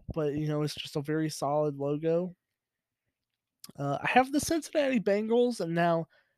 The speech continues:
this Bengals logo, it's kind of the early two thousands one, and obviously it's not the B, it's just the Bengal tiger.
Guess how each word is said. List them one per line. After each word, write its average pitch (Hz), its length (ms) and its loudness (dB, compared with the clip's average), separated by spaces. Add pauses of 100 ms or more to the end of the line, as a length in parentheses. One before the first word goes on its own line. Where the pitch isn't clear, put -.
(500)
this 254 320 2 (600)
Bengals 185 440 2
logo, 170 400 4
it's - 300 -4
kind 294 400 -2
of 285 160 0
the 233 140 2
early 214 340 4
two 220 160 2
thousands 220 560 0
one, 233 360 2 (320)
and 180 300 4
obviously 220 380 4
it's - 140 -2
not 196 180 0
the 180 80 -4
B, 196 380 2
it's - 180 0
just - 260 -4
the 151 60 -8
Bengal 156 340 4
tiger. 190 680 0